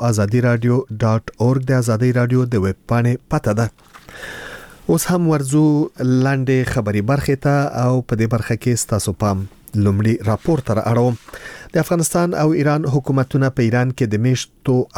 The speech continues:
افغان کډوالو د قانوني کولو په اړه توافق ته رسیدلی دي. د افغانستان د بهرنیو چارو وزارت ویاند وایي، د دواړو هیوادونو د بهرنیو چارو وزیرانو د توافق په اساس په ایران کې د افغانانو لپاره د اقامت، د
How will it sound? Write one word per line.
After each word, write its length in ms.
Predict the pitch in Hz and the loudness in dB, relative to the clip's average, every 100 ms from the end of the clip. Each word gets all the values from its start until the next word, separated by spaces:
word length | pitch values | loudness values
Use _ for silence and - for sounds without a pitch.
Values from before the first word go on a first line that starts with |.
| 98 | -6
افغان 500 | - 98 135 143 131 _ _ - - _ - - | -4 0 0 0 -4 _ _ -20 -20 _ -14 -4
کډوالو 520 | 117 110 131 147 123 101 | 0 2 2 2 0 0
د 120 | 104 - | -2 -2
قانوني 380 | 110 104 104 - 104 | -2 -2 -2 -2 0
کولو 280 | 127 156 135 | 2 0 -2
په 100 | - | -4
اړه 240 | 135 135 131 | -2 -2 0
توافق 420 | 92 85 117 - | 0 -2 -6 -4
ته 120 | 104 101 | -2 0
رسیدلی 500 | - 120 160 135 107 | 0 0 0 0 -2
دي. 80 | 113 _ _ _ _ - | -4 _ _ _ _ -4
د 60 | 113 | -4
افغانستان 460 | - 107 104 113 107 | -2 -2 0 0 0
د 60 | 101 | 0
بهرنیو 400 | 98 101 110 110 101 | 0 0 0 0 0
چارو 160 | 107 101 | 0 0
وزارت 380 | 95 101 104 - - - 98 | 0 0 -2 -4 -20 -4 0
ویاند 360 | 113 135 135 | 2 2 2
وایي، 140 | 117 117 - - - - - _ - | 2 0 -2 -18 -20 -20 -20 _ -2
د 80 | 135 | 0
دواړو 180 | 151 156 143 | 2 2 2
هیوادونو 420 | 135 127 139 139 | 2 2 0 2
د 60 | 131 123 | 0 0
بهرنیو 400 | 123 131 135 131 | 0 2 0 0
چارو 160 | 139 127 | 0 2
وزیرانو 440 | 120 107 120 127 123 117 | 0 0 0 0 0 0
د 80 | 95 | 0
توافق 400 | 101 98 - 110 - | 0 0 0 -6 -6
په 160 | 87 98 | -6 -2
اساس 300 | - 151 - | 0 0 0
په 80 | 131 | 0
ایران 240 | 123 131 131 | 2 0 0
کې 120 | 131 | 0
د 100 | 107 | -2
افغانانو 400 | - 107 135 139 131 | 0 0 2 2 0
لپاره 280 | - 127 120 | 0 -2 0
د 100 | 127 - | -2 -4
اقامت، 440 | - 110 123 156 - _ - | -6 -2 0 0 -4 _ -8
د 100 | 110 | -4